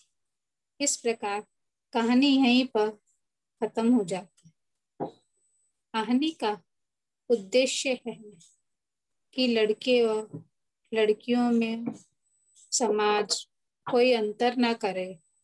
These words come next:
और उन्हें समान दर्जा दे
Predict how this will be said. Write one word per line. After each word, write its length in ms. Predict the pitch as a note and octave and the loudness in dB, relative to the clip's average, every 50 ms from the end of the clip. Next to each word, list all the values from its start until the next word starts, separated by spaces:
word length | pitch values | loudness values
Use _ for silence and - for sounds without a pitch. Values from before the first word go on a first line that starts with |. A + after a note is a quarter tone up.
| _ _ _ _ _ - | _ _ _ _ _ -4
और 160 | A#3 A3+ A3 A3+ | 0 0 2 2
उन्हें 380 | A3+ A3 A3 A3+ A#3 B3+ A#3+ - _ _ _ _ _ _ - - | 2 0 2 2 2 2 0 -2 _ _ _ _ _ _ -10 -4
समान 520 | - - B3+ A3 G#3+ G#3+ G#3 A3 A3+ A#3 A#3+ | -4 -2 -2 -2 -2 0 0 0 2 2 2
दर्जा 400 | A3+ G#3+ G3 G3 F#3+ F#3+ G3 G3 F#3 _ _ _ _ _ _ _ _ _ _ _ - | 2 0 -2 -2 -6 -8 -10 -14 -16 _ _ _ _ _ _ _ _ _ _ _ 0
दे 300 | A3 A3 G3+ F3+ E3+ - | 2 2 2 2 -2 -10